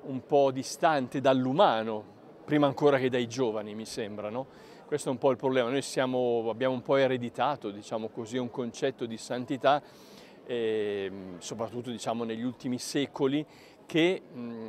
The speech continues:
si è un po', eh, è stata un po' percepita lontana dalla vita di, di ogni giorno, come qualcosa di strutturalmente irraggiungibile, separato dalla vita di tutti gli uomini. Quindi qualcuno da ammirare, ma in fondo anche un po' da congedare rispetto alla vita.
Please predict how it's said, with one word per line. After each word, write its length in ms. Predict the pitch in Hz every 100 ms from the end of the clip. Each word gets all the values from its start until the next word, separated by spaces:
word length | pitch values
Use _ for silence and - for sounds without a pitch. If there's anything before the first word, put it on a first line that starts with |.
| 104
si 240 | 104 - 139
è 20 |
un 220 | 135 -
po', 400 | 165 160 151 113 131
eh, 120 | 113
è 20 |
stata 220 | 127 156
un 40 | 135
po' 120 | 156
percepita 520 | 151 - 151 156 156
lontana 720 | 139 139 127 - 185 117 113
dalla 180 | 113 117
vita 300 | 117 120 127
di, 400 | 117 113 110 107
di 100 | 107
ogni 200 | 123 123
giorno, 340 | 113 135 127 117
come 160 | 131
qualcosa 380 | 120 117 151 147
di 180 | 139 135
strutturalmente 1300 | 127 151 131 143 131 135 147 139 156 135 - - - -
irraggiungibile, 1080 | 143 139 135 123 131 131 120 196 139 117 113
separato 720 | - - 127 131 131 139 135
dalla 240 | 131 123 120
vita 200 | 123 127
di 120 | 123
tutti 300 | 123 110 127
gli 100 | 120
uomini. 340 | 135 160 127
Quindi 340 | 123 151 143 - - - - - -
qualcuno 680 | 165 160 - 220 208 156
da 220 | 139 151 170
ammirare, 920 | 180 185 208 175 143 135 139 165 -
ma 180 | 127 139
in 120 | 165
fondo 320 | 147 165 170 143
anche 180 | 139
un 60 | 131
po' 120 | 143
da 100 | 139
congedare 960 | - 139 123 127 117 151 113 107 107 110
rispetto 460 | 110 - 117 -
alla 160 | 113 113
vita. 300 | 110 -